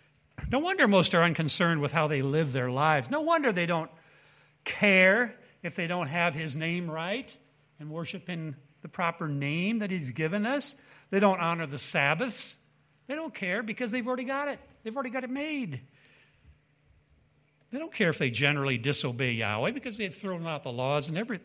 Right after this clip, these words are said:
anyway. So no wonder he's not resident in their hearts. That's the world.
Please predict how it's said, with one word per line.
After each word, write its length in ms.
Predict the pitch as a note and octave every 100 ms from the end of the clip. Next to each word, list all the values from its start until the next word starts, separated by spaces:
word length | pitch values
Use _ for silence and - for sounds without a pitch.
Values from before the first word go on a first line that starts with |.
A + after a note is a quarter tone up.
| - -
anyway. 420 | A3+ A#3 A#2+ D#3
So 320 | - E3 D#3 - - - - -
no 120 | G3+
wonder 280 | G#3 C4+ B3+
he's 200 | F3+ D3
not 240 | E3+ E3 - - _ _ _ _ _ _ _ _ _
resident 640 | C#3 F3 F#3+ D#3 C3+ B2 D3
in 100 | C3+
their 180 | C3
hearts. 540 | A2+ C3 G#2 G2+ - - _ _ _ _ _ _ _ _ _ _ _ _ _ _ _ _ _ _ _ _ _ _ _ _
That's 220 | F3+ -
the 100 | A3
world. 380 | G3+ A#3 D#3+